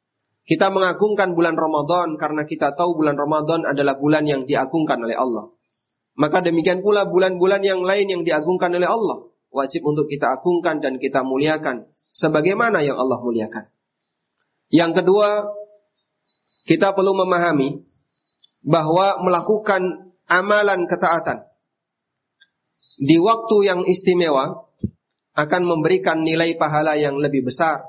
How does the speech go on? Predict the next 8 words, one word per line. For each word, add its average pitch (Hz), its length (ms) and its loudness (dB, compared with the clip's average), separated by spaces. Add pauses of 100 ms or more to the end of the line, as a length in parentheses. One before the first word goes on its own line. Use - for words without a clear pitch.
(600)
dibandingkan 151 640 0
amalan 160 480 0
ketaatan 170 800 -2
di 156 240 0
luar 160 240 2
waktu 160 400 -2
yang 139 80 -4
istimewa. 123 560 -4